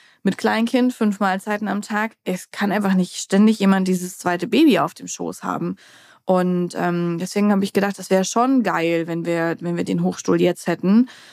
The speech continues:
Und, äh, den Neugeborenenaufsatz haben wir uns einfach bei Freunden ausgeliehen. Da freuen wir uns ganz doll, dass wir den haben dürfen, ähm, bis sie den wieder brauchen. Und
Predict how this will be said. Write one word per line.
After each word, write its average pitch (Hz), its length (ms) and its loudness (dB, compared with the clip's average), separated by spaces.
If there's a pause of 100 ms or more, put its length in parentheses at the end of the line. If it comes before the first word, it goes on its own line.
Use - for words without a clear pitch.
(220)
Und, 175 420 2
äh, 170 140 0
den 175 100 2
Neugeborenenaufsatz 202 1000 0
haben 185 140 -2
wir 175 60 0
uns 170 120 -4
einfach 175 380 -8 (320)
bei 160 140 -6
Freunden 302 500 -2
ausgeliehen. 240 1000 2 (240)
Da 180 260 -4
freuen 185 200 -2
wir 175 80 2
uns 185 140 -4
ganz 190 200 0
doll, 214 280 2
dass 208 160 -6
wir 190 60 -14
den 190 200 -4
haben 226 240 0
dürfen, 202 500 -4 (380)
ähm, 175 680 -2
bis 185 140 -8
sie - 80 -4
den 185 220 4
wieder 185 160 2
brauchen. 185 580 -4 (720)
Und 175 560 0